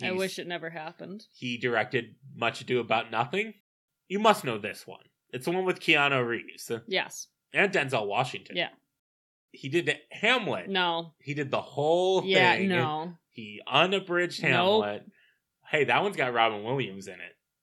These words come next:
Speaker 2: And Billy Crystal.
Speaker 1: Yeah. And I don't wanna sit through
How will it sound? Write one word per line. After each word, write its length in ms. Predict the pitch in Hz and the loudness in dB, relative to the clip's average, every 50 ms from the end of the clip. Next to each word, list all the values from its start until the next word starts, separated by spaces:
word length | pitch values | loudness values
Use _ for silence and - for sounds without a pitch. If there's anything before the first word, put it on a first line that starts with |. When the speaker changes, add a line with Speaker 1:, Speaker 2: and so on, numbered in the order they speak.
| _ _ _ - | _ _ _ -4
Speaker 2:
And 200 | 117 131 156 165 | 0 0 0 2
Billy 220 | 135 127 104 95 98 | 0 -2 -2 -4 -8
Crystal. 560 | - 127 123 123 127 - - 90 85 - _ _ _ _ _ _ _ - | -4 -2 -2 -2 -2 -8 -14 -16 -16 -18 _ _ _ _ _ _ _ -12
Speaker 1:
Yeah. 720 | - 202 190 180 220 233 247 247 220 190 175 147 127 - 185 _ _ _ _ - | -10 -10 -4 2 6 8 8 8 8 6 4 0 -4 -8 -14 _ _ _ _ -2
And 140 | 202 220 220 | -2 2 4
I 240 | 208 202 202 190 - _ | 4 4 4 2 -2 _
don't 300 | - 226 226 226 233 - | 2 4 4 4 4 2
wanna 240 | 247 240 240 233 220 | 0 0 2 2 2
sit 300 | 214 - - 247 247 _ | 0 0 -6 -6 -8 _
through 180 | - 254 247 | -6 -4 -4